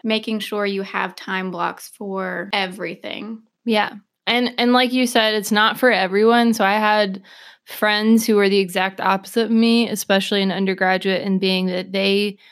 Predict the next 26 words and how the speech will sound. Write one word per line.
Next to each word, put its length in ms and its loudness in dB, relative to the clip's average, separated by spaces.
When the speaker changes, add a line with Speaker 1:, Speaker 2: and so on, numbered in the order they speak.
Speaker 2:
could 280 4
not 480 2
follow 380 2
a 80 0
schedule 540 0
that 400 0
in 240 -2
detail 540 -2
because 380 -4
they 120 -4
felt 200 -2
like 160 -2
they 100 -8
couldn't 260 -6
be 160 -12
Speaker 1:
Yeah. 100 -12
Speaker 2:
creative 580 2
or 140 -2
they 160 0
weren't 260 -4
giving 240 -4
themselves 360 -6
enough 240 -6
time 380 0
to, 140 -8
like, 260 -6